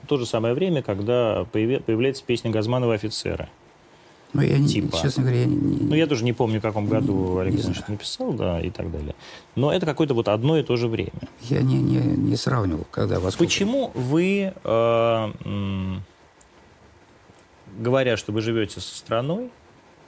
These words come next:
Speaker 1: а, пошли вот по этому пути, да, и начали жить вот с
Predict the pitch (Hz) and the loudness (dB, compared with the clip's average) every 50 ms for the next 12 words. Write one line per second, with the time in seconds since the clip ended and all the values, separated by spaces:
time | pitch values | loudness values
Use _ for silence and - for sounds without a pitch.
0 | - - - - - - - - - - - - - 104 104 104 101 101 101 - | -20 -20 -20 -20 -20 -20 -20 -20 -20 -20 -10 -4 -2 0 2 2 2 0 0 0
1 | 113 117 - - - 185 190 - - 139 139 - - 117 120 139 139 - 127 120 | -2 0 -2 -4 -2 -2 -2 0 0 -2 0 0 2 2 2 2 2 0 -2 -2
2 | 117 - - - - - - 104 92 85 90 - - - - - - 143 170 190 | -2 -2 -6 -8 -6 -6 -4 -4 -4 -4 -6 -8 -14 -20 -18 -14 -4 -2 -2 0
3 | 196 147 107 113 131 143 - - 110 101 101 98 95 135 147 147 - - - - | 0 0 0 0 0 0 0 -2 -2 -2 -2 0 -2 -2 -4 -4 -8 -10 -10 -6
4 | - 107 98 - - - - - - - - | -4 -4 -4 -4 -6 -8 -6 -6 -4 -4 -4